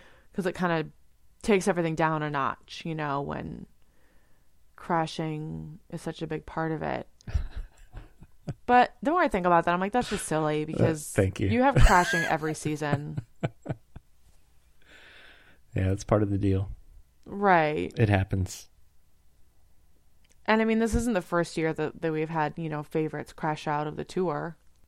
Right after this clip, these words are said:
Speaker 1: or crash out of the Grand Tours or whatever. So it's not like it's that big of a deal.
Speaker 2: Speaking of crashing.
Speaker 1: Yes.
Speaker 2: Going, going through my notes,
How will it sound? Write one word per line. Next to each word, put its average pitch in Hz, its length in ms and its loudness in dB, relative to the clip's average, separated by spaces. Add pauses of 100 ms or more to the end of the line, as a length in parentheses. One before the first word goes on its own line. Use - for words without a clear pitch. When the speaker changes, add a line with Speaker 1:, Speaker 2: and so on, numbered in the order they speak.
(140)
Speaker 1:
or 165 60 -8
crash 165 300 0
out 156 160 4
of 151 80 -4
the 160 60 -6
Grand 156 320 -4
Tours 151 340 -6
or 160 60 -6
whatever. 156 480 -4 (600)
So 175 140 -2
it's 165 120 -4
not 165 80 0
like 143 160 -4
it's 143 140 -10
that 151 260 2
big 185 120 -8
of 156 80 -8
a - 60 -8
deal. 170 420 -6 (800)
Speaker 2:
Speaking 135 400 6
of 104 100 2
crashing. 95 520 2 (480)
Speaker 1:
Yes. 185 440 4 (300)
Speaker 2:
Going, 104 280 4
going 101 280 6
through 101 180 4
my 95 140 6
notes, 95 580 2